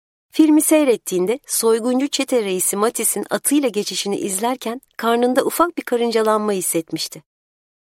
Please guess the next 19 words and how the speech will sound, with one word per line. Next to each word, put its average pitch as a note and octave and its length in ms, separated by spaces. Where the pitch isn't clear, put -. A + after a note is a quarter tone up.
Bazen C#4+ 460
burada A#3+ 340
haydutçuluk A3 600
oynardı F#3+ 500
ama D#3 220
bugün A#3+ 240
şövalye. D#3 600
Doğum B3+ 220
gününde A#3 340
büyük A#3 240
annesinin F#3+ 600
hediye F3+ 300
ettiği F3 360
o F3 140
rengarenk, F#3 640
büyük B3+ 220
kitaptaki A3 520
gibi A#3 220
bir B3 120